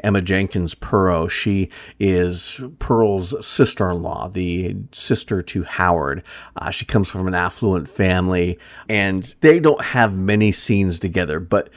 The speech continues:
when you, when you see these two together, you can tell that they were good friends. And then when Pearl starts to make this change, and when becoming a star is the only thing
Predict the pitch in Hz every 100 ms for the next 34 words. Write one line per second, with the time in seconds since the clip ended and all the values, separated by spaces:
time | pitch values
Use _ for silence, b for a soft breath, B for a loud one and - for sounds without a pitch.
0 | B B - 110 110 107 107 104 104 107
1 | - - 131 120 107 - 110 101 98 92
2 | 95 95 113 95 - 170 147 - 107 98
3 | 90 95 90 - 92 92 90 82 82 98
4 | 98 101 104 98 B B - 101 101 95
5 | 92 - - 131 143 127 - - 101 98
6 | - 92 95 95 98 95 - - 101 95
7 | 90 82 87 - 98 90 92 87 85 b
8 | b b - 92 87 87 - _ _ _
9 | 113 - 120 117 98 - - 101 92 90
10 | 69 98 90 92 95 - 107 107 104 98
11 | - 98 87 87